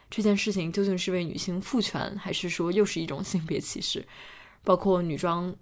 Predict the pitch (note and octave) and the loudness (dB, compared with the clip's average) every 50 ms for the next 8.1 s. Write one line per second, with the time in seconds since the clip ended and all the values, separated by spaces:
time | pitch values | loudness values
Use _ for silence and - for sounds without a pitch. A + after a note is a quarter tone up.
0 | - - - F3+ E3 E3 E3+ D#3+ D#3+ - - G3 F3+ F#3 - G3 F#3+ F#3 E3 F3 | -12 -6 -4 -2 0 0 0 0 -2 -2 -2 -2 0 2 2 2 2 2 0 -2
1 | F3 - F3+ - - D#3 D#3+ D#3+ - - - - C#3+ C3+ C3+ - - - E3+ E3+ | -2 -4 -4 -4 -4 -4 -4 -4 -6 -4 -4 -2 -2 -2 -2 -4 -4 -4 -2 0
2 | F#3+ F3+ F3 F3 - - - F3 D3+ - - - - - - - - - - - | 2 2 2 0 -4 -4 -4 -4 -4 -4 -6 -8 -8 -6 -6 -4 -4 -6 -8 -10
3 | - - - - - - - - - - - - - - - - - - - - | -12 -14 -18 -20 -10 -6 -4 -2 -2 -2 -4 -4 -6 -8 -10 -14 -16 -18 -18 -20
4 | - - - - - - G#3 G#3 - B3 A3 G3+ - - G#3 G3 F#3+ - - F3 | -20 -20 -20 -4 0 2 2 2 2 -2 -6 -4 -2 0 2 2 2 0 0 -2
5 | F3 E3+ F#3 - - - - - - - - - - - - _ - - - - | -2 -2 -4 -6 -8 -12 -18 -18 -18 -18 -18 -18 -20 -20 -20 _ -20 -10 -6 -4
6 | - - - - G#3 - - A3 F#3+ F3 E3+ F3+ F3+ E3 E3 - - - E3+ - | -4 -2 -4 -4 -4 -2 2 2 2 2 2 2 2 2 2 0 -2 -2 -2 -2
7 | - - F#3+ F3 F3+ F#3+ A#3 A#3+ A#3 - - - - - - - - - - - | -2 0 0 0 0 0 -2 -4 -8 -10 -16 -20 -20 -12 -4 -2 0 0 0 -2
8 | - - | -6 -10